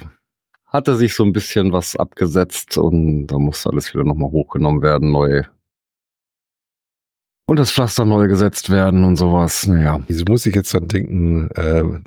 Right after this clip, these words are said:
Speaker 2: müssen verdichtet werden? <laughs>
Speaker 1: Ja,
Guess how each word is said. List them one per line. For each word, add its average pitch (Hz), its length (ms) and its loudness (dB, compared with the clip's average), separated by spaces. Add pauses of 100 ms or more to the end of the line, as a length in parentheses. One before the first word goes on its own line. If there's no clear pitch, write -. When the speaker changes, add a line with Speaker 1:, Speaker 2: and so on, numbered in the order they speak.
(120)
Speaker 2:
müssen 110 340 0
verdichtet - 540 -4
werden? - 180 -8 (200)
<laughs> 147 100 0 (1160)
Speaker 1:
Ja, 151 720 0